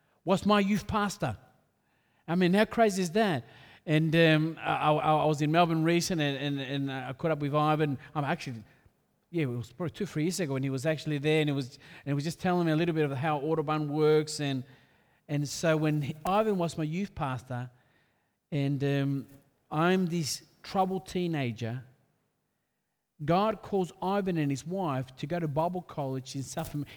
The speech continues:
in Argentina. And I sit back, and they were asked to come to the front so they can be prayed on, to give them the blessing as they go to, to college. And I sat there and I said, I literally said these words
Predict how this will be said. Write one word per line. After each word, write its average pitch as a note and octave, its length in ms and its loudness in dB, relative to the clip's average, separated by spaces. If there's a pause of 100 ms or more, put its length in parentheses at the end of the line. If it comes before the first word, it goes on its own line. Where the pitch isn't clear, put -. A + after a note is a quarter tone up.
in C#3 100 -16
Argentina. D#3 680 -8 (800)
And C#3+ 140 0
I A3+ 120 2
sit G#3+ 400 -2
back, F3+ 420 -2 (360)
and D#3 360 2
they E3 540 4
were D#3 240 2
asked F3 240 0
to - 80 -6
come F3+ 320 -4
to G3 100 -6
the F#3+ 100 -4
front D#3 500 -2 (160)
so - 120 -10
they D3+ 120 0
can F3 160 -4
be F3 80 0
prayed F3 360 -2
on, E3 280 2 (580)
to C#3 260 -2 (240)
give F3 140 2
them F#3+ 120 2
the G3 80 2
blessing F3+ 420 0
as C#3+ 100 -4
they D3 80 -4
go D3+ 220 0
to, D#3+ 280 -4
to - 220 -14
college. C#3+ 560 -2 (1040)
And E3 120 0
I F#3+ 120 0
sat E3+ 340 -6
there D#3+ 340 0
and D3 120 -4
I C#3+ 160 -2
said, C3+ 380 -4 (120)
I C#3+ 140 -2
literally D#3+ 320 -2
said D3+ 180 -6
these D3+ 180 -6
words A#2 460 -8